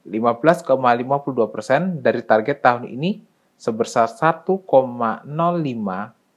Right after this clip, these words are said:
miliar U S dollar. Pasalnya, ada tantangan dan resiko yang cukup besar dalam pengembangan panas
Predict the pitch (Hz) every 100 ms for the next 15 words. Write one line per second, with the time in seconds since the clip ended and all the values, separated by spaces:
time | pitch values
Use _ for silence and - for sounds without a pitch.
0 | 127 135 120 107 110 107 - - 151 101
1 | - - _ _ _ _ _ _ _ -
2 | 131 156 143 139 104 123 - _ _ _
3 | - 131 180 180 175 170 143 180 165 135
4 | - - 139 185 180 165 147 123 - 143
5 | - 117 127 135 120 110 107 - 123 123